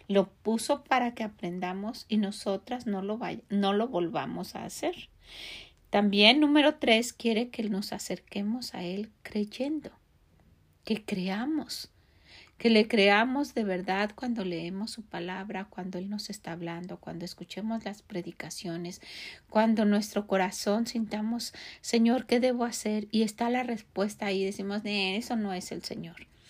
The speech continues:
Necesitamos poner atención. Tenes-, número cuatro, aplicar, aplicar para mí, no para alguien más, aplicar para mí lo que yo estoy leyendo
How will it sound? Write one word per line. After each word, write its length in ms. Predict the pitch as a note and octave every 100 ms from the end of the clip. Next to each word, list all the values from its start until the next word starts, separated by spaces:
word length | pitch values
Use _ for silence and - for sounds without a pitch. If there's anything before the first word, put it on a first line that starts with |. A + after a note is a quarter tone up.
| - - _
Necesitamos 800 | G#3+ A3+ B3+ B3 A3 B3 B3+ D4
poner 400 | - - A#3+ A3
atención. 640 | A3 A3+ - F#3 - - - _ - - - - - -
Tenes-, 440 | - G#3+ G#3+ A3 -
número 440 | G3 A3 B3 C#4+ C#4
cuatro, 420 | A3 E3 - - - - - _
aplicar, 960 | G#3+ A3+ A3 A3+ G#3 G#3 - C#4+ D#4+ D#4+ - - _ _ _ _ _ _ _ _
aplicar 920 | - A3 A3+ A#3 G#3+ G#3 - D4 D#4+ -
para 400 | D#4+ D4+ B3 G3
mí, 520 | G3 A#3 E4+ C4+ E3 - _ _ _
no 320 | G#3 C#4 F4
para 400 | - D#4 C4+ G3
alguien 320 | G#3+ A3+ G3
más, 320 | F#3 D#3 C#3 -
aplicar 640 | G3 - F#3 F3+ A3+ A3+
para 300 | - A#3 F#3+
mí 240 | F#3 F#3 - - - -
lo 180 | G3 F#3+
que 140 | F#3+
yo 100 | F#3
estoy 300 | G#3+ B3 C#4+
leyendo 640 | C4+ B3 A3 A#3+ D4 D#4 E4